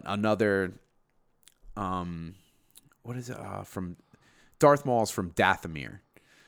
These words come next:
There's another Dathomir, or however you say it, Dath-, Dathomirian or whatever, uh, like, Sith apprentice after him. Um, his name's Savage Opress. He's in the book. And then there's, uh, another one. Uh, what's her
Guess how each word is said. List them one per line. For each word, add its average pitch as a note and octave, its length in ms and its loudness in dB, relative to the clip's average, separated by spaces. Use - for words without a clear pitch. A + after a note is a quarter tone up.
There's G2 320 0
another G2+ 420 2
Dathomir, F#2+ 680 0
or F2+ 120 -2
however E2+ 260 0
you D#2 80 -6
say D2+ 200 -6
it, - 140 -12
Dath-, - 600 -2
Dathomirian F#2 760 0
or F2+ 100 -2
whatever, F#2 540 0
uh, F2 560 0
like, F2 200 -8
Sith - 560 0
apprentice F#2 840 -2
after G2 400 2
him. A#2 340 -2
Um, E2 400 -4
his F#2+ 200 -4
name's F#2+ 240 -2
Savage F2+ 540 0
Opress. F#2+ 540 -2
He's G2 240 -6
in F#2+ 120 -6
the F#2+ 60 -6
book. F#2+ 380 -2
And F2+ 120 -6
then E2+ 140 -8
there's, E2+ 260 -6
uh, E2 420 -4
another F#2 340 -4
one. F#2 580 -6
Uh, D#2+ 680 -8
what's - 220 -14
her - 120 -14